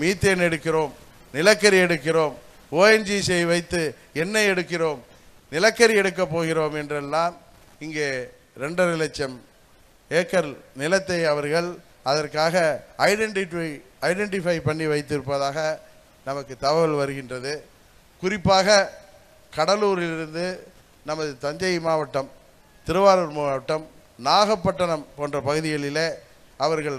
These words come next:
ரெண்டரை லட்சம் ஏக்கர் நிலத்தை அவர்கள் ஹைட்ரோ கார்பனுக்காகவும்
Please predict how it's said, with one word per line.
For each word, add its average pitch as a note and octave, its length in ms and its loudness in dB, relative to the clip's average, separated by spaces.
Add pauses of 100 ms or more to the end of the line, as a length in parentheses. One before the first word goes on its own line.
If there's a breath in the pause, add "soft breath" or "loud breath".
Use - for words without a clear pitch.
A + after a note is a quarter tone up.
ரெண்டரை G3 340 0
லட்சம் E3 340 -2 (240)
ஏக்கர் F#3+ 300 0
நிலத்தை E3 420 2 (1000)
அவர்கள் D3+ 440 2
ஹைட்ரோ F3+ 360 4
கார்பனுக்காகவும் D#3 840 0